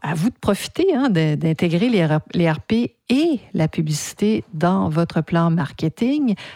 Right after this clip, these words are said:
Alors aujourd'hui, dans cet épisode, on parle de durabilité et de, euh, d'éphémérité. Donc, ce qui est éphémère, la pub étant éphémère, les relations publiques étant beaucoup plus durables.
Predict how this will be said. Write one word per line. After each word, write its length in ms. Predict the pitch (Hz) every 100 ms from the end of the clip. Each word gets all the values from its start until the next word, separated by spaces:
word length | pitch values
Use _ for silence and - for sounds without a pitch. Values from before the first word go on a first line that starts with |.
| -
Alors 180 | 156 156
aujourd'hui, 640 | 156 160 156 185 208 220 _
dans 160 | 180 175
cet 220 | - -
épisode, 560 | 151 165 180 214 220 185
on 100 | 160
parle 400 | - 170 165 160
de 100 | 156
durabilité 880 | 147 165 170 165 165 160 - 214 226 - - - - -
et 260 | - 190 -
de, 380 | - 156 165 160 -
euh, 180 | 156 143
d'éphémérité. 880 | - 160 185 175 165 156 165 - 311
Donc, 220 | 247 160 170
ce 80 |
qui 60 | -
est 100 | 156
éphémère, 420 | 156 180 190 233
la 100 | 170
pub 200 | 151 185
étant 200 | 160 160
éphémère, 540 | 151 156 185 202 220 202
les 80 |
relations 380 | 160 151 160 180
publiques 380 | 165 170 170 202
étant 260 | 165 151 143
beaucoup 360 | 151 185 -
plus 200 | 190 170
durables. 680 | 156 160 156 147 180 190 175